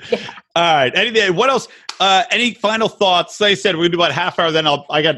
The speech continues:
Speaker 2: I'll do breaking news stuff on my, uh, on my own some tomorrow before the show airs. But, um, you know, any other final thoughts on this, and also anything you wanna talk about upcoming that you wanna promote either here in Los Angeles or that you're doing personally?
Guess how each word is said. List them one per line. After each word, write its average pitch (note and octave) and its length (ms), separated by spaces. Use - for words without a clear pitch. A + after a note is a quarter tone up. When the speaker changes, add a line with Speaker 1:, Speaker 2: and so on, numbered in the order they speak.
Speaker 2:
I'll D#3+ 140
do D#3 80
breaking D#3+ 400
news D3 220
stuff D3 240
on B2+ 120
my, A#2+ 300
uh, A#2 240
on B2+ 60
my C3 160
own E3+ 220
some D3+ 200
tomorrow C#3 480
before A2+ 340
the A2 80
show A2 280
airs. A2 320
But, D#3 160
um, C#3+ 340
you A3 80
know, F#3 80
any G3 160
other G#3 160
final F#3 260
thoughts F3 320
on C#3+ 300
this, F3+ 380
and D3 140
also D#3 240
anything D3 340
you C#3+ 120
wanna C3+ 380
talk D3+ 280
about D3 380
upcoming D3 400
that C3+ 60
you C3 100
wanna C3 140
promote C3+ 340
either B2+ 220
here C3 160
in B2+ 80
Los A#2+ 260
Angeles D3 540
or B2 80
that B2 100
you're A#2+ 120
doing B2 220
personally? C#3+ 460